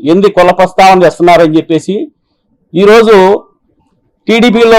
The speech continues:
ఉన్న ఒక కాపు నాయకుడిగా నా ఆవేదన, మా కుల సంఘాలు కానీ, మా తోటి నాయకులు కానీ వాళ్ళ ఆవేదన వెలుబుచ్చుతున్నాం. ఈ పద్నాలుగులో దాదాపు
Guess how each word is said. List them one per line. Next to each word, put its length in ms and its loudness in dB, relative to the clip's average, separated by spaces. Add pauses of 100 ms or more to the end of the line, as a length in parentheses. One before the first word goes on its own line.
ఉన్న 160 2 (480)
ఒక 100 -2 (800)
కాపు 280 0 (100)
నాయకుడిగా 540 2 (600)
నా 140 0 (160)
ఆవేదన, 380 2 (1300)
మా 160 0
కుల 220 0
సంఘాలు 440 2
కానీ, 300 0 (720)
మా 160 0 (440)
తోటి 280 0 (920)
నాయకులు 420 0
కానీ 200 2
వాళ్ళ 180 2
ఆవేదన 500 2
వెలుబుచ్చుతున్నాం. 720 -2 (2250)
ఈ 120 -4
పద్నాలుగులో 720 0 (720)
దాదాపు 480 2